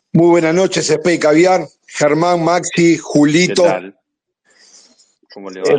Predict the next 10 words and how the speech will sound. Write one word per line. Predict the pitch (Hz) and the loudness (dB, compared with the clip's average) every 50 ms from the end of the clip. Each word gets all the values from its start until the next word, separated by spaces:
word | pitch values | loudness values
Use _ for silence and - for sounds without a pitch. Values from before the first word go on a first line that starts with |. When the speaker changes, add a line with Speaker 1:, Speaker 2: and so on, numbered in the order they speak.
| 127 143 165 | 2 2 2
Speaker 1:
Ricky, | 185 196 196 175 - - 180 190 190 | 2 2 0 0 0 0 0 2 2
Speaker 2:
Saludos. | 180 - - - _ _ - 196 - - | 0 0 -2 -8 _ _ -20 -18 -8 -4
Speaker 1:
Cristian, | - 165 170 190 185 185 - 185 175 165 156 | -2 0 0 0 0 0 -2 -2 -2 0 -2
Andresito, | 147 147 139 147 147 143 - - 190 185 156 151 175 160 127 - _ _ _ _ _ _ _ _ _ _ _ _ _ - - - - - - | -2 -2 -2 0 -2 -2 -2 -2 -2 -2 -2 -2 -2 -4 -4 -8 _ _ _ _ _ _ _ _ _ _ _ _ _ -20 -20 -20 -20 -12 -6
Arielito. | - 135 139 147 151 160 170 165 135 165 151 139 - - - _ _ _ _ - - _ _ _ - - - - - _ _ _ _ _ _ _ _ _ _ _ _ _ _ _ | -4 -2 0 2 2 2 2 0 0 -2 -2 -2 -6 -14 -20 _ _ _ _ -20 -20 _ _ _ -20 -20 -20 -20 -20 _ _ _ _ _ _ _ _ _ _ _ _ _ _ _
Hoy | - 196 233 240 233 226 214 | -2 0 0 0 0 -2 -4
estamos | - - 202 196 180 185 175 - 180 | -2 -2 -2 0 0 0 -2 0 0
elucubrando | 165 165 160 143 151 156 156 165 190 196 196 180 180 175 | 2 2 2 2 2 0 2 2 2 0 0 0 0 2
la | 160 151 - | 2 0 0
futura | - 147 135 - 185 190 180 175 165 156 147 127 113 107 | -4 -8 -6 -2 0 2 2 2 2 2 2 0 -2 -6